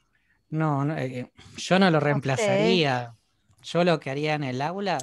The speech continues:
Speaker 1: es ir alternando algo de lápiz y papel, algo de GeoGebra. Yo no <laughs> abandonaría el lápiz y papel.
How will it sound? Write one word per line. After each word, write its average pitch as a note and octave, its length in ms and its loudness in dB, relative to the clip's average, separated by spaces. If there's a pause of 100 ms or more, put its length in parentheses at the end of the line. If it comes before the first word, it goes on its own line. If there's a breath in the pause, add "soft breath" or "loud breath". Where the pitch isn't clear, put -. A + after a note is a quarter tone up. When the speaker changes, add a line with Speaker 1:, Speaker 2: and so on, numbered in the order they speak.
Speaker 1:
es - 160 -16
ir C#3+ 140 -10
alternando C#3 800 -2
algo C#3 200 -4
de C3 60 -8
lápiz C3 380 -10
y B2 60 -14
papel, D3+ 560 -4
algo C3+ 200 -4
de B2+ 120 -8
GeoGebra. C#3+ 880 -6 (1160 soft breath)
Yo E3+ 160 -4
no F3+ 80 2
<laughs> E3+ 320 0
abandonaría D3 380 -6
el D3 80 -6
lápiz C3+ 400 -12
y C3 80 -14
papel. A#2+ 540 -12